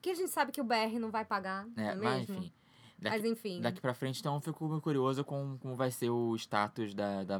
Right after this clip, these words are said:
Speaker 2: Wanda no M C U e o, com, em relação justamente ao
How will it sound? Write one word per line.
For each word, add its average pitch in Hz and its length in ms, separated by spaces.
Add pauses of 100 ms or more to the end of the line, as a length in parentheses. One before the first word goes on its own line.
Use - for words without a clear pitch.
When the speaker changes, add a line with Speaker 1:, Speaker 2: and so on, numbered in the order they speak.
Speaker 2:
Wanda 98 240
no 98 80
M 98 100
C 117 160
U 113 220
e 127 220
o, 123 160 (180)
com, 113 160
em 110 120
relação 110 440
justamente 110 360
ao 113 260